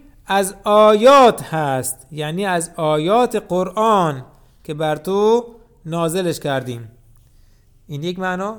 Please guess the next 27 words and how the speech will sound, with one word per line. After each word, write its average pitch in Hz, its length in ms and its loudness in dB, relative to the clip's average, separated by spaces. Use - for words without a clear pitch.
معنای 143 380 -6
آیات 151 420 -6
قرآن. 185 480 -6
و 175 140 -2
معنای 196 720 0
نشانه، 202 880 0
یعنی 185 220 -6
اون 202 160 -8
مسائلی 202 720 -2
که 226 100 0
بر 202 200 0
تو 196 140 -10
تلاوت 196 580 0
کردیم، 214 680 0
داستانهایی 196 680 -2
که 226 140 -2
برات 196 440 -2
خوندیم 214 580 -4
و 190 120 2
ذکرش 214 420 -4
کردیم، 208 500 0
از 185 300 0
نشانه 190 800 -2
ها 247 220 2
هست. 147 520 0
نشانه 196 500 -2
چی؟ 285 420 -2